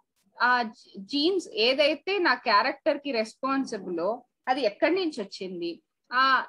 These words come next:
దాని coding ఎలా ఉంటుంది, Entire దాని entire ఇన్ఫ్ర-, information, ఒక character ఇలా ఉంది అంటే దానికి కారణం జీన్స్. దాని గురించి entire గా చదవడాన్ని మనం genetics అంటాం. So, organisms reproduce. ఇప్పుడు ఒక animal ఉంది.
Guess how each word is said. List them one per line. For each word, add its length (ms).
దాని 180
coding 460
ఎలా 240
ఉంటుంది, 720
Entire 440
దాని 400
entire 420
ఇన్ఫ్ర-, 360
information, 680
ఒక 160
character 520
ఇలా 240
ఉంది 320
అంటే 300
దానికి 280
కారణం 500
జీన్స్. 400
దాని 240
గురించి 400
entire 720
గా 120
చదవడాన్ని 680
మనం 260
genetics 580
అంటాం. 280
So, 60
organisms 800
reproduce. 680
ఇప్పుడు 200
ఒక 300
animal 460
ఉంది. 340